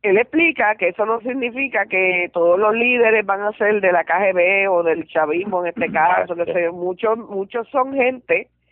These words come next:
Speaker 1: que son originales de ese, de esa, de esa jurisdicción que está siendo atacada,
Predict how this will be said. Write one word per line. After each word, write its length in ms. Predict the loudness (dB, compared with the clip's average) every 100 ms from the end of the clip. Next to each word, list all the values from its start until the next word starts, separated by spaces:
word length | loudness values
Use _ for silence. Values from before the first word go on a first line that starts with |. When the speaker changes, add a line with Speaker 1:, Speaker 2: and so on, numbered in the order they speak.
| _ _ _ _ _
Speaker 1:
que 160 | -8 -4
son 340 | 0 0 2
originales 760 | 0 2 0 0 0 0 0 0
de 120 | -2
ese, 280 | -2 -2 0
de 160 | 0 0
esa, 760 | 0 2 4 4 4 4 2
de 120 | -2
esa 180 | -4 0
jurisdicción 520 | 0 -2 -4 -6 -6
que 100 | -6
está 200 | -4 -4
siendo 200 | -4 -6
atacada, 600 | -4 -2 2 2 2 0